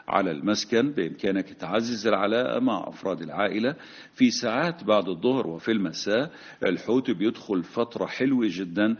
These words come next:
تشبه إلى حد ما فترة السرطان بهذا اليوم، بتقربه من حبايبه، بشعر بقوة العاطفة معهم،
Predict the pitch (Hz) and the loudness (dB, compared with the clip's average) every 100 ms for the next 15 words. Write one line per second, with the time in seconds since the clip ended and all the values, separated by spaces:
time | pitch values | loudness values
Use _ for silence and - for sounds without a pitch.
0 | - - - 151 - 107 107 104 98 - | -6 -8 0 0 2 0 0 0 0 0
1 | 131 110 92 85 104 113 107 120 - 95 | -2 -2 0 2 2 2 0 -2 -2 -6
2 | - 87 92 82 - 101 90 82 90 92 | -6 -6 -4 -4 0 0 2 -2 -4 -2
3 | 76 78 117 143 - - - 95 87 - | -2 0 2 0 -4 -18 -4 0 0 0
4 | 120 120 87 85 113 113 110 101 107 101 | 2 2 0 -2 -2 0 0 2 2 0
5 | 113 113 - 113 107 104 98 78 - 107 | -4 -4 -2 0 0 -2 -2 -8 -4 0
6 | 107 110 90 95 107 107 - 101 98 98 | 2 2 0 0 0 -2 -2 0 2 2
7 | 101 110 | 0 0